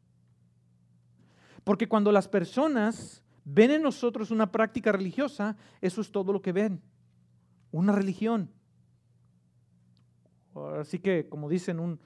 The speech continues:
alguien, un religioso de hueso colorado, ¿verdad? Como, bueno, no sé si en todos los países esté ese término, pero de esos religiosos fanáticos casi. Pero cuando nosotros tenemos un encuentro personal con Dios,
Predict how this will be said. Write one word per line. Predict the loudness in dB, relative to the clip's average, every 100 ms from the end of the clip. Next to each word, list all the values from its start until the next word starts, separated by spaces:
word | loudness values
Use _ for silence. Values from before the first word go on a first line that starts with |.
| _ _ -10
alguien, | -4 -2 0 -2 -4 -8
un | -6
religioso | -4 -4 -2 -2 -2
de | -4
hueso | -4 -4 -4
colorado, | -4 2 4 4 0 -4 _ _ -10
¿verdad? | -6 -6
Como, | -8 -12
bueno, | -10 -8
no | -8
sé | -8
si | -12
en |
todos | -8 -8 -8
los | -10
países | -10 -10 -14 -18 -18
esté | -16 -14
ese | -12
término, | -6 -4 -4 -8 -16 _ _ _ _ _ _ _
pero | -8 -4
de | -2
esos | -2 -2 -6 -18 _ _
religiosos | -6 -6 -2 -2 0 -6 -8 -20 _ _ _ _ _ _ _
fanáticos | -4 2 2 2 -8 -4
casi. | -6 -6 -14 _ _ _ _ _ _ _ _ _ _ _ _ _ _ 0
Pero | 0 2
cuando | -2 -4
nosotros | -4 -4 -4 -4
tenemos | -4 -4 -6
un | -4
encuentro | -4 -2 -4 -4
personal | -8 -8 -8 -8
con | -8 -10
Dios, | -8 -10 -16 _